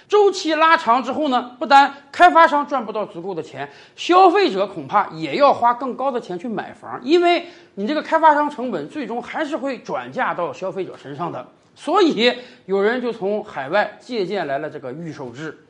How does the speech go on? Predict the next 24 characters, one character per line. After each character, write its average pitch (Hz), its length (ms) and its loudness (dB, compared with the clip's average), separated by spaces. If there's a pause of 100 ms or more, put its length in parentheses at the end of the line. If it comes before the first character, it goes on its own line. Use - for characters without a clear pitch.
预 392 220 2
售 359 220 2
制 320 160 -2
的 294 100 0
优 349 240 0
点 196 220 0
就 202 100 -4
是 - 320 -8
解 180 220 -4
决 196 160 -2
掉 254 160 0
了 185 240 -2
开 220 180 -6
发 208 160 -2
商 196 180 -6
的 185 80 -8
这 165 80 -10
个 151 120 -12
资 226 260 -16
金 240 220 -12
不 220 160 -18
足 - 240 -20
问 160 160 -10
题 - 180 -20